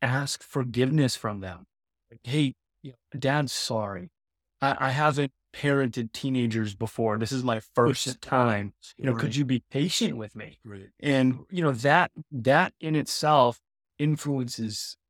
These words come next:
Speaker 1: y-, you know, your children.
Speaker 2: You're essentially
Speaker 1: Spouse.
Speaker 2: teaching them how to
Speaker 1: Right.
Speaker 2: own your mistakes,
Speaker 1: Right.
Speaker 2: which in itself is another way to influence when you own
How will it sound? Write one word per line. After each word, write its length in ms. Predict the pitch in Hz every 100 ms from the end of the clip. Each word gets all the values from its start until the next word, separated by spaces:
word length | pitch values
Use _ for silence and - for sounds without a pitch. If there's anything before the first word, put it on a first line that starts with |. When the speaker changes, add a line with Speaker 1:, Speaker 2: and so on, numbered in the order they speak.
| _
Speaker 1:
y-, 220 | 131 113 113
you 100 | 117
know, 80 | 104
your 100 | 90
children. 540 | - 151 165 92 92 -
Speaker 2:
You're 180 | 147 208
essentially 440 | - 185 165 147
Speaker 1:
Spouse. 180 | 127 -
Speaker 2:
teaching 320 | 190 - 151
them 220 | 143 135 127
how 240 | 147 151
to 120 | 139
Speaker 1:
Right. 340 | 120 123 139 147
Speaker 2:
own 240 | 143 131
your 160 | 120 117
mistakes, 720 | 117 - 165 180 - - 107
Speaker 1:
Right. 120 | 120
Speaker 2:
which 220 | 139 131
in 140 | 147 147
itself 440 | 131 - 147 143
is 140 | 131 123
another 340 | 123 120 127
way 200 | 113 117
to 100 | 107
influence 520 | 120 143 - 117 110
when 140 | 120 120
you 200 | 131 113
own 340 | 104 107